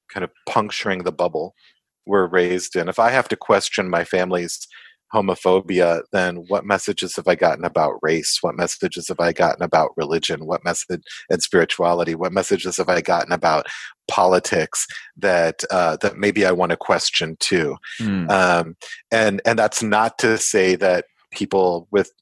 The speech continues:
Speaker 1: within the community don't wind up across the spectrum. But I think we have,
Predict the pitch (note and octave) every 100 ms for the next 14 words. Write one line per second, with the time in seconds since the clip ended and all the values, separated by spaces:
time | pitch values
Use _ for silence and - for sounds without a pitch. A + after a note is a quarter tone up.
0 | _ G#2+ G#2+ G#2 A2 G#2+ G#2 G#2 F#2+ G2
1 | G2 F#2+ G2 F2+ G2 F#2+ F#2 F#2+ - F2+
2 | - - - - D3 - G#2 F2 - -
3 | - - G#2+ G#2 - C3+ - A#2 G#2+ G2
4 | F#2+ F#2 F2